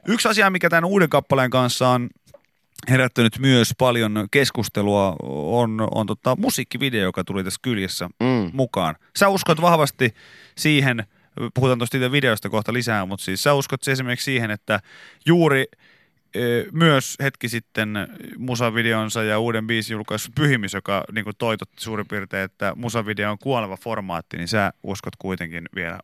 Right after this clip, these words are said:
Speaker 1: musiikkivideon
Speaker 2: Siis
Speaker 1: voimaan?
Speaker 2: todellakin, siis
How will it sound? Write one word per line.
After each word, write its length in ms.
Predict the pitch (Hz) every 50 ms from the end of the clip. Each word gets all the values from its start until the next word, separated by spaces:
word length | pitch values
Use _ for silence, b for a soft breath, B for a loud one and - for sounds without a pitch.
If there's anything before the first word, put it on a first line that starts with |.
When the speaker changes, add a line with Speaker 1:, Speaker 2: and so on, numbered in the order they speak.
| _ -
Speaker 1:
musiikkivideon 720 | 110 107 - 95 85 - - - - 87 - 95 95 98
Speaker 2:
Siis 140 | - - -
Speaker 1:
voimaan? 240 | - 92 85 117 110
Speaker 2:
todellakin, 420 | 107 104 107 110 107 - - 90
siis 500 | - - - 95 95 92 87 - - -